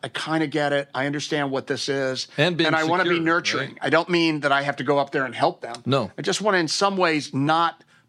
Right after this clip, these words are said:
Speaker 1: put any more fucking gas on the fire.
Speaker 2: <laughs> Yeah.
Speaker 1: And I, I, I can't put out the fire. That's
Speaker 2: Yeah.
Speaker 1: somebody else's job.
Speaker 2: Yeah.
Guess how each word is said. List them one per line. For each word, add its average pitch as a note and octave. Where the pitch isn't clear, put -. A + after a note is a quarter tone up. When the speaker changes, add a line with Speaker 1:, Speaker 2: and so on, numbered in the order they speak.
Speaker 1:
put D#3+
any E3+
more C3+
fucking D#3+
gas A#2+
on B2+
the C#3
fire. B2+
Speaker 2:
<laughs> D#3
Yeah. C#3+
Speaker 1:
And C#3+
I, D#3
I, D#3
I C#3
can't A3
put F#3+
out D#3+
the C3+
fire. A#2
That's C#3
Speaker 2:
Yeah. B2
Speaker 1:
somebody F3
else's D3
job. A2
Speaker 2:
Yeah. B2